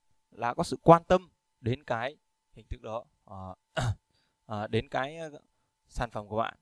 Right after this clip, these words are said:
đến cái mặt hàng của bạn, đến cái trang web của bạn là bắt đầu có chút quan tâm, chút quan tâm họ ở lại, họ quan tâm, họ xem nhiều hơn. Tiếp đến họ quan tâm rồi nhưng họ, ờ, xem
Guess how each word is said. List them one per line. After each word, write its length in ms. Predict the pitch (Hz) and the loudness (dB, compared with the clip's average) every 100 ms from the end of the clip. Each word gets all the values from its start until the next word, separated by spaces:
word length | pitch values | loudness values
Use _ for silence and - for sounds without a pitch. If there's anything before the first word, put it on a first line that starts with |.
| _ | _
đến 240 | 120 120 | -6 -6
cái 380 | 139 135 143 175 _ _ _ | 0 0 0 -4 _ _ _
mặt 140 | 127 120 | -6 -4
hàng 180 | 117 101 | -4 -2
của 80 | |
bạn, 180 | 101 - _ | -2 -2 _
đến 140 | - 120 | -16 -14
cái 100 | 147 | -6
trang 200 | 156 139 | -4 -2
web 140 | 151 | -4
của 80 | - | -2
bạn 180 | 107 101 | -4 -4
là 120 | 101 | -8
bắt 80 | 110 | -2
đầu 140 | 117 101 | -2 -2
có 320 | 101 104 - | -6 -6 -6
chút 180 | - - | -6 -2
quan 180 | 131 117 | -2 4
tâm, 180 | 127 110 - - | 4 2 -8 -14
chút 80 | 131 | -10
quan 120 | 120 | -6
tâm 160 | 123 113 | -4 -4
họ 140 | 98 - | -4 -8
ở 140 | 95 | -8
lại, 240 | 92 90 - | -10 -12 -14
họ 100 | - | -4
quan 180 | 113 | -2
tâm, 160 | 123 123 | 0 -2
họ 100 | 95 | -4
xem 260 | - 123 110 | -6 -6 -4
nhiều 160 | 95 | -2
hơn. 180 | 107 113 - _ _ _ _ _ - - | 4 2 2 _ _ _ _ _ -20 2
Tiếp 220 | 220 226 | 6 6
đến 320 | 160 151 196 - | 10 10 8 0
họ 400 | - 135 110 107 - | 2 4 4 2 8
quan 200 | 160 165 | 10 10
tâm 220 | 170 165 | 6 8
rồi 300 | 147 127 110 127 | 12 12 10 2
nhưng 180 | 156 | -6
họ, 280 | 147 131 - - _ _ _ _ | 4 4 2 -8 _ _ _ _
ờ, 220 | 127 113 | -6 -6
xem 260 | - 170 | -2 -4